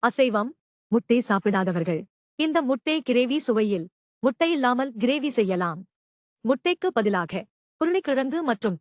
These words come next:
பனீர் பயன்படுத்தவும். உருளைக்கிழங்கு வேக வைத்து, மசித்து,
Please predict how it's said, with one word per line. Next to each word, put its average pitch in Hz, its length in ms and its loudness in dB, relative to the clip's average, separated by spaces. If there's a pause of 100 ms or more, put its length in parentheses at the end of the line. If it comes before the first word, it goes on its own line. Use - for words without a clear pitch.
பனீர் 285 280 0
பயன்படுத்தவும். 190 720 -2 (640)
உருளைக்கிழங்கு 302 680 0
வேக 240 280 0
வைத்து, 196 320 -2 (460)
மசித்து, 240 420 0